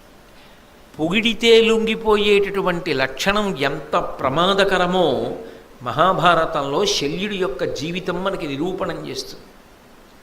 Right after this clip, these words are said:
కాబట్టి ఓ ధర్మరాజా, నువ్వు అడిగిన ఉపకారం చేస్తాను. దర్పమును తేజమును మాయ దలరబలికి చిక్కువరచిన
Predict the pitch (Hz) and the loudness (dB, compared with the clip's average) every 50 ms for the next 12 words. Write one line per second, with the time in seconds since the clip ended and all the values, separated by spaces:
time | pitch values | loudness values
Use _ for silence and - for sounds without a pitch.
0 | - - - - - - - - 127 123 123 123 110 - 147 175 226 277 - - | -20 -20 -20 -20 -20 -20 -6 -2 -2 0 0 -2 -2 0 0 0 0 0 -4 -10
1 | - - - - - - - - - - - - - - 151 160 185 190 190 - | -14 -16 -18 -20 -20 -20 -20 -20 -20 -20 -20 -20 -16 -6 0 4 4 4 4 2
2 | - - - - - - - - - - 156 139 143 143 165 175 175 165 170 165 | -2 -8 -12 -14 -16 -16 -18 -20 -20 -14 -4 -4 0 2 4 4 4 4 4 4
3 | 180 190 214 247 - - - - 160 175 175 170 160 170 190 180 180 170 - - | 4 4 4 2 0 -4 -8 -6 -4 2 2 4 4 4 4 4 2 2 0 -2
4 | 170 175 185 180 170 170 165 151 143 139 - - - 156 123 104 104 - - - | 0 2 2 2 2 2 0 -2 -2 -2 -4 0 0 0 0 0 -4 -10 -14 -20
5 | - - - - - - 135 107 120 147 147 147 - - 214 220 226 240 247 240 | -20 -20 -20 -20 -20 -20 -8 0 2 2 2 2 0 2 2 4 4 4 2 2
6 | 233 185 - 160 156 165 196 196 202 233 240 247 240 226 202 180 151 123 110 123 | 0 0 2 4 4 4 4 4 4 2 4 4 2 2 2 0 -2 0 2 4
7 | 131 147 165 196 226 226 190 - - 151 160 170 185 208 196 170 165 156 156 143 | 4 6 6 6 6 4 4 4 4 4 4 6 6 4 4 4 4 4 4 0
8 | 135 - 156 196 240 277 269 233 196 - - - - - - - - - - - | -2 -2 0 0 0 0 -2 -6 -10 -12 -16 -20 -20 -20 -20 -20 -10 -4 0 0
9 | 208 - - - 294 277 262 254 233 233 226 233 - 226 220 202 170 135 113 113 | 0 -2 0 2 4 6 6 6 6 6 4 4 2 4 4 4 4 4 2 0
10 | 123 | -2